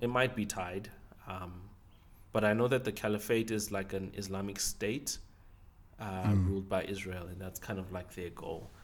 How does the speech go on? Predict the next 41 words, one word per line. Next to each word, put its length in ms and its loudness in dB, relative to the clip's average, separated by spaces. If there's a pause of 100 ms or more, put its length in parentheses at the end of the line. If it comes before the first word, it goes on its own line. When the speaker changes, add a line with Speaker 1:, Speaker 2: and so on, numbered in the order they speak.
(400)
Speaker 1:
So 160 4
yeah, 180 6
check 240 0
that 120 2
out. 160 2
I, 160 -6
I 80 -6
have 180 -4
sent 240 -4
a 40 -8
link 240 -6
to 140 -10
you. 280 -12
Maybe 220 -2
we 80 -8
can 180 -8
put 140 -8
a 60 -4
description 560 -8
below. 340 -6 (880)
Speaker 2:
Oh 160 2
yeah, 240 6 (160)
no, 360 8
no, 120 6
Speaker 1:
Um, 60 4
Speaker 2:
for 140 -2
sure. 340 4 (720)
That 160 6
stuff 200 6 (100)
is 80 6
Speaker 1:
yeah. 60 8
Speaker 2:
interesting, 520 4
dude. 220 0
Like, 180 6
so 160 10
much, 280 10
so 180 8
many, 420 12
so 160 6
many 180 12
different 760 6